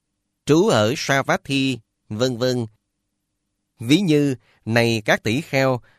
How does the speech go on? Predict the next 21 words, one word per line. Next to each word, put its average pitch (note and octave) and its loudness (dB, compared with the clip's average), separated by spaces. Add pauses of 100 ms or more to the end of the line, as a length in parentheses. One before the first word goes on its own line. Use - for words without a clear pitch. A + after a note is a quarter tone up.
các G#3 2
ông D#3+ 0
đặt A2+ 0
bảy A2+ 2
hòn A#2 2
sỏi G#2+ 0
lớn D3 0
bằng A2+ -2
hột A2 -2
đậu G#2+ 0 (120)
trên C#3 0
vua C3 0
núi C3+ 0 (280)
Sineru, C#3 0 (440)
Tu C#3+ 0
Di. C3 0 (680)
Các F#3+ 0
ông D#3+ 4
nghĩ A#2 2
thế G#3+ -2
nào? G#2 0